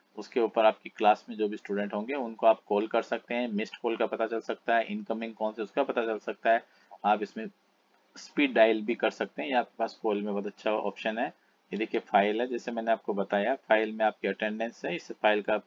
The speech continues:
attendance आप download इसका देख सकते हैं। किसी भी date की attendance अगर आपको देखनी है तो आप इसमें देख सकते हैं। ये chat है, chat के अंदर आप देखिए chat जिसके पास भी आपने chat किया है, आप जितने भी contact है उसके chat को आप देख सकते हैं, आपके पास ये option है।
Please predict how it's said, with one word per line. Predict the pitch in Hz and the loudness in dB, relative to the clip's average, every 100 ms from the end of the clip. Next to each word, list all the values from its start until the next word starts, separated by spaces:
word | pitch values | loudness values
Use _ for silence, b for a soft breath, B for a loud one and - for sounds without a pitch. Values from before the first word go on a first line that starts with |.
| _ - | _ -8
attendance | 98 107 110 - | -4 -4 -4 -4
आप | 104 98 | -4 0
download | 98 104 107 104 | 0 0 -2 -4
इसका | 104 - 104 - b b _ | -4 -2 -2 -4 b b _
देख | - - | 0 0
सकते | 107 - 127 | -2 -6 -4
हैं। | 165 - _ _ | -4 -8 _ _
किसी | - - | -8 -2
भी | 123 117 | 0 0
date | 107 101 | -2 -2
की | 107 | -2
attendance | 98 107 110 113 | -2 -2 -2 -2
अगर | 107 104 | 0 2
आपको | 101 - 98 | 2 0 -2
देखनी | 98 104 117 | -2 -2 -8
है | |
तो | 127 | 0
आप | 107 98 | 0 0
इसमें | - 131 180 _ - B - | -8 -8 -10 _ -20 B -2
देख | 196 220 | 2 2
सकते | - - - | 2 -6 -2
हैं। | 95 - _ _ | -4 -4 _ _
ये | 104 101 | -6 -6
chat | - 123 131 117 | 2 4 4 2
है, | 120 143 _ _ - | -4 -4 _ _ -2
chat | 123 120 | 0 0
के | - | 0
अंदर | 120 117 117 | -2 2 4
आप | 113 | 4
देखिए | 107 107 - | 4 -4 -4
chat | 127 120 117 | -4 0 0
जिसके | 110 101 - | -2 -8 -6
पास | 113 113 107 | 0 0 0
भी | 113 | 2
आपने | 113 104 110 | 0 0 -6
chat | - 104 - | -2 -2 -4
किया | - 110 | -6 -6
है, | 123 | -2
आप | 147 113 | -4 -4
जितने | 107 - 113 | -8 -6 -6
भी | 110 | -4
contact | 107 104 110 101 139 | -4 -4 -4 -4 -6
है | |
उसके | 135 - | -6 -8
chat | 120 110 107 | -4 -2 -2
को | - | 0
आप | 104 95 | -2 -2
देख | 92 95 101 | -2 -4 -4
सकते | 113 - 120 | -6 -8 -4
हैं, | |
आपके | 117 - | -4 -4
पास | 110 110 | -6 -2
ये | |
option | 101 98 - 123 | -2 -2 -6 -6
है। | 143 | -6